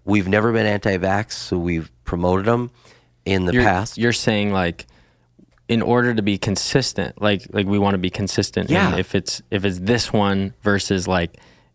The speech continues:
Speaker 2: I've, someone else, they say, "Oh, I've gotten va-," like you said, they've, "I've gotten vaccinated for everything, but this one I don't wanna get, so then I'm gonna get a religious exemption." It kinda puts ourselves in a sticky
Speaker 1: Yeah,
Speaker 2: situation.
Speaker 1: our faith doesn't tell us we can't get vaccines.
Speaker 2: Sure.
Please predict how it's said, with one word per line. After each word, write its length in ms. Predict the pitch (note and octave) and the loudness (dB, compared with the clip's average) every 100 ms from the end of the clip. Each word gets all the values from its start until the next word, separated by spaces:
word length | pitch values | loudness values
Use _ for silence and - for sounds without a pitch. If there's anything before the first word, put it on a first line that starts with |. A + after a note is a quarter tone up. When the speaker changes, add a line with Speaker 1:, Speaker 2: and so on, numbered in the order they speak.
| _ _ _ _ - - - | _ _ _ _ -20 -6 0
Speaker 2:
I've, 220 | A2 - - G2 - - | 0 0 -8 -12 -14 -2
someone 260 | C3 B2 | 0 2
else, 180 | A2 G#2 | 2 0
they 100 | G#2+ | -2
say, 160 | - G2 | -2 0
"Oh, 60 | |
I've 160 | B2 G#2 | 2 2
gotten 180 | G2 F#2+ | 0 0
va-," 100 | G2+ | 0
like 260 | G#2+ G#2+ G#2+ | 0 0 0
you 60 | |
said, 240 | G2 F#2 F2+ | 0 0 0
they've, 120 | F2+ | -2
"I've 120 | G#2 | 0
gotten 160 | G#2+ G2+ | 0 2
vaccinated 400 | G#2 A2+ - G#2 | 0 0 0 0
for 80 | G2+ | 0
everything, 320 | F#2 F#2 F2+ | 0 -2 -2
but 180 | F2 F2+ | -2 0
this 180 | C3 - | 0 2
one 100 | A#2+ | 0
I 60 | |
don't 140 | G2+ F#2+ | 2 0
wanna 160 | F#2+ | -2
get, 220 | F2+ F2+ - | -2 -2 -2
so 100 | G2 | 0
then 120 | G2+ | 2
I'm 100 | F#2+ | 0
gonna 140 | F#2 | -2
get 140 | F2+ F2 | -2 -2
a 60 | |
religious 360 | F2+ F2+ F2 - | 0 0 -2 -4
exemption." 540 | F2 F#2+ F2+ E2+ F2 - - _ - | -2 -2 -2 -4 -4 -8 -20 _ -14
It 100 | - | -2
kinda 200 | A#2+ G#2+ | 0 2
puts 280 | - G#2+ G#2 | 0 0 2
ourselves 380 | F#2+ G2+ F#2 | 2 0 0
in 60 | F#2+ | -2
a 120 | F2 - - | -4 -6 -10
sticky 360 | - - A#2+ G#3 | -8 -2 2 2
Speaker 1:
Yeah, 60 | |
Speaker 2:
situation. 560 | G#2 A2 B2 G2+ G#2+ - | 2 2 2 2 2 2
Speaker 1:
our 40 | |
faith 260 | C#3+ E3+ - | 2 0 -2
doesn't 340 | A2+ G2+ G2+ - | -2 0 -4 -4
tell 260 | - B2 | 0 2
us 180 | F#2 - | 0 -2
we 120 | F#2+ | -8
can't 420 | - - F#2 - | -4 -2 -2 -4
get 200 | - E2+ | -10 -10
vaccines. 640 | - D#2 - - D#2 - - | -6 -8 -8 -8 -8 -8 -4
Speaker 2:
Sure. 260 | - D#2+ | -2 -2